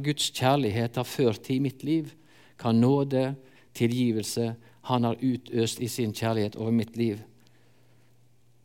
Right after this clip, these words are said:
så er det der læringspotensialet mitt er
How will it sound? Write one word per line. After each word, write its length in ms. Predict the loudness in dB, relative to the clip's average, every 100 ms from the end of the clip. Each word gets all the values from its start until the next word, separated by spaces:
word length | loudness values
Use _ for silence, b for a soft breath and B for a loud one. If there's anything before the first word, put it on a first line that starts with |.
| _ _ _ _
så 160 | -4 0
er 120 | 2
det 100 | 6
der 320 | 10 10 8 2 b b b b b b b
læringspotensialet 1500 | 2 8 10 10 8 4 2 -4 -2 0 2 2 2 2 4 2
mitt 220 | 0 0
er 160 | 0